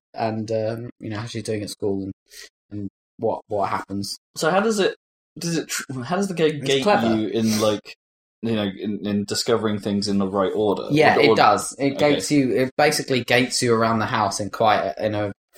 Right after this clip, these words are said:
Speaker 1: not super clever, but there are, like, locked doors. But it,
Speaker 2: Mm.
Speaker 1: it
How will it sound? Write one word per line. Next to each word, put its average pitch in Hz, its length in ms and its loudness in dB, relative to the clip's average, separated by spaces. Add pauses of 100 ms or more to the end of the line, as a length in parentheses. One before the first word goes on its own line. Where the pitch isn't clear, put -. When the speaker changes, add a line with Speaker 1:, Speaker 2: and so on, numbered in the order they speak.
(140)
Speaker 1:
not 247 520 4
super 139 420 2
clever, 98 440 -2
but 107 140 2
there 117 160 4
are, 107 140 6
like, 104 200 2
locked 110 300 0
doors. 87 540 -4
But 110 220 2
it, 123 120 6
Speaker 2:
Mm. 139 60 0
Speaker 1:
it 139 100 2